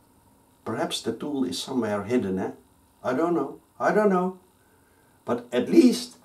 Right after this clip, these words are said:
it's not in here.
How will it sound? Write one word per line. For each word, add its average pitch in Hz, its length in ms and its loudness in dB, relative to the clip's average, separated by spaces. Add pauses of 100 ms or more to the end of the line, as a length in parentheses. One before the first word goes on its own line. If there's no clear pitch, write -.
(2250)
it's 139 220 0
not 160 260 6
in 151 140 6
here. 101 360 2